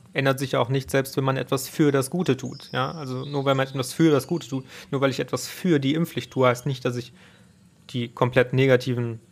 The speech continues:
Auswirkungen davon ausblenden darf. Entscheidungen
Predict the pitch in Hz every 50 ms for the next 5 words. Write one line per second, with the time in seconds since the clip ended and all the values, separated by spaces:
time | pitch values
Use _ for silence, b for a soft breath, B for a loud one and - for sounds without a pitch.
0 | - - 190 185 - - 127 127 127 120 113 117 - - 123 - 135 - - -
1 | - 139 160 151 139 - - 170 - - _ _ - _ - _ _ _ _ -
2 | - - - - - - - - - - - - - - - - - - - B
3 | B B B B B B B B B B B B B B B - - - - -
4 | - - - - - - - - - - - - - _ - _ _ - _ -
5 | - - _ - _ _ _ - - 135 - - - 185 202 170 135 123 117 117
6 | 117